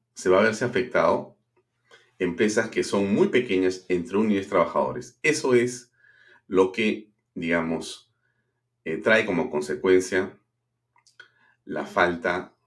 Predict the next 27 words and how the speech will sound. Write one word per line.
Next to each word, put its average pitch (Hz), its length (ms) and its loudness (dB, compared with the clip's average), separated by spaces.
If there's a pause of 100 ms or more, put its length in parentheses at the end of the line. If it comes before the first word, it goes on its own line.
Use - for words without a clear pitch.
(140)
de 85 200 -4
criterio, 76 720 -2 (380)
cuando 80 420 0
no, 85 340 -2 (920)
cuando 76 300 0
no, 76 320 -6 (800)
la 78 180 0
intencionalidad 98 1000 0 (580)
manifiesta - 880 -4 (180)
de - 120 -6
destruir 73 640 -2 (440)
otra 127 320 4
vez - 380 -8 (440)
a 80 80 -2
la 78 160 -4
clase 85 280 -2
media 80 200 -2
del 78 120 -2
emprendimiento 71 540 -6
en 76 60 -6
el 71 80 -4
país, 65 400 -10
tal 110 180 4
y 113 60 -2
como 78 240 -4
lo 78 80 -2
hizo 85 440 -6